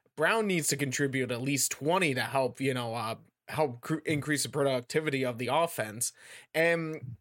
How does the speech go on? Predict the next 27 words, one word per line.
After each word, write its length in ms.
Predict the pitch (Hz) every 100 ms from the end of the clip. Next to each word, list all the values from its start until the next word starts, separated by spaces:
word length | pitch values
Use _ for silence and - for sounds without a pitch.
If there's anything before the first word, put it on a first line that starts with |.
| _ _ _ -
we 220 | 170 214
know 260 | 208 202
that, 220 | 190 175 165
like, 260 | 156 147 - _ _
the 80 | 160
Warriors, 520 | 151 185 233 214 -
like, 260 | 196 170 - 147 120
doesn't, 440 | 170 185 208 180 -
they're 180 | 143 170
not 260 | 196 233 -
always 340 | 170 190 151
known. 360 | 139 156 208 190
Like, 240 | 156 139
Draymond 440 | 190 247 240 202 156
Green 240 | 170 185
is, 140 | 143 139
like, 180 | 135
the 80 | 135
best 280 | 131 143 -
defensive 380 | 127 139 131 123
player 220 | 131 127
in 80 | 120
that 200 | 110 95
team, 260 | 147 135 110
and 100 | 107
that's 280 | 120 -
not 340 | 127 113 110